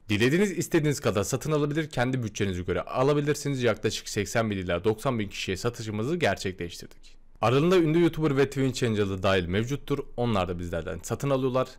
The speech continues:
Sizler de satın alabilir ve sıraya geçebilir, işleminizi gerçekleştirebilirsiniz.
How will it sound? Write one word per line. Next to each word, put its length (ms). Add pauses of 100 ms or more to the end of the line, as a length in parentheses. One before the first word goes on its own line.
(160)
Sizler 360
de 80
satın 260
alabilir 380
ve 200 (260)
sıraya 340
geçebilir, 580 (220)
işleminizi 480
gerçekleştirebilirsiniz. 1200